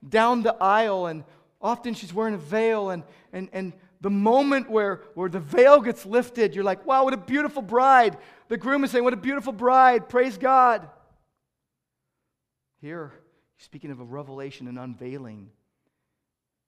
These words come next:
of a mystery. A mystery. Now, in the New Testament, whenever you see this term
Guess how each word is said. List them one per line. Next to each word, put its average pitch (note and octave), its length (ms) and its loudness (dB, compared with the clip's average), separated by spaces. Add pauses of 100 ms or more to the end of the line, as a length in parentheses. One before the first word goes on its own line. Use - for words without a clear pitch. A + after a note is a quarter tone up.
(760)
of A#2 80 -20
a A#2+ 60 -18
mystery. - 600 -20 (1300)
A D3 40 -20
mystery. - 640 -16 (1040)
Now, D3+ 140 -12
in D3+ 60 -12
the C#3+ 60 -10
New E3+ 120 -10
Testament, E3+ 380 -16
whenever D3+ 180 -18
you D3+ 40 -20
see E3+ 100 -20
this D3+ 160 -20
term D3+ 320 -18